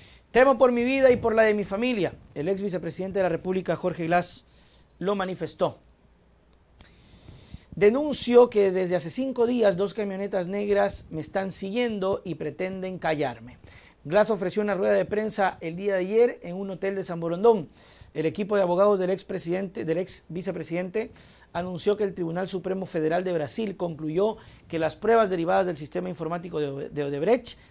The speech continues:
son nulas y que eran pruebas que vinculaban a Glass.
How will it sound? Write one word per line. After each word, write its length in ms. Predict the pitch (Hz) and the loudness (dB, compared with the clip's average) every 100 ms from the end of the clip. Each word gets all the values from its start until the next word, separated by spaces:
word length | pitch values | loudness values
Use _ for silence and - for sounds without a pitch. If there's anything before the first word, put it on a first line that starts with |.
| - | -20
son 320 | - - 220 | -6 -2 0
nulas 600 | 247 339 247 180 - - - - - - | 2 4 6 6 2 -8 -12 -20 -20 -14
y 120 | 170 | -10
que 180 | 147 175 | -2 2
eran 180 | 196 202 | 2 0
pruebas 480 | 180 180 185 - - | 2 4 4 2 -4
que 160 | 170 | -6
vinculaban 460 | 160 151 156 156 156 | -6 -4 -2 -2 0
a 60 | |
Glass. 400 | 180 175 - - | 0 0 -2 -16